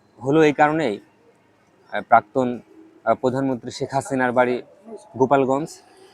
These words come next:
টুঙ্গিপাড়ায় এবং শেখ মুজিবুরের বাড়ি গোপালগঞ্জের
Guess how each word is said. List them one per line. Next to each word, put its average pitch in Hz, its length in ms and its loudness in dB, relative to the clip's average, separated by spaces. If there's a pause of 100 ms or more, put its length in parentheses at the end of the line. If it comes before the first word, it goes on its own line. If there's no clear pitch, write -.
(320)
টুঙ্গিপাড়ায় 139 540 2 (320)
এবং 120 180 -4
শেখ 135 240 -4
মুজিবুরের 151 480 2
বাড়ি 110 300 -2 (500)
গোপালগঞ্জের 104 560 -4